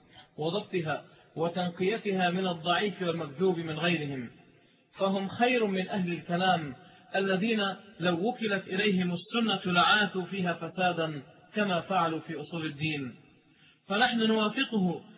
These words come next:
على وضع الملاحدة للأحاديث المكذوبة،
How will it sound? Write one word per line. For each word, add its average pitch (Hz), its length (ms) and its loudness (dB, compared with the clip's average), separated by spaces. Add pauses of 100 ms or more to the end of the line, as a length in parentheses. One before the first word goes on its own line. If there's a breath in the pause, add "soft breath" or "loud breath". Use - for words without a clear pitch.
(140)
على 190 300 6
وضع 208 320 4
الملاحدة 180 760 2
للأحاديث 180 720 -4
المكذوبة، 180 640 -2